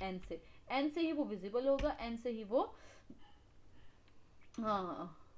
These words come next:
disappear होगा। तो यहाँ से आपने जाना है किस पे, View पे, और यहाँ से camera to view, कि जिस तरह से हम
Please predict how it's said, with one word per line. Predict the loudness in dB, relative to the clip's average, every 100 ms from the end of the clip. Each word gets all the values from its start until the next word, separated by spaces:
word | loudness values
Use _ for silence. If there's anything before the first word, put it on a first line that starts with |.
| -2
disappear | 0 6 6 6 4 4
होगा। | 0 -2 -6 -10 -10 0
तो | 0
यहाँ | 2 0 2 2
से | 4
आपने | 6 4 0
जाना | -2 -2 -2 -4
है | -2 -4
किस | -4 -10
पे, | -4 -2 -2 -2
View | -2 -2
पे, | 2 0 0 -12 2 8
और | 10
यहाँ | 8 4 4 2
से | 2 0 0 -2
camera | 2 2 4 4 8 8 8
to | 4 4
view, | 2 0 0 -4 -8 0
कि | 0
जिस | 4 2 4
तरह | 4 6 4
से | 2 0
हम | 2 0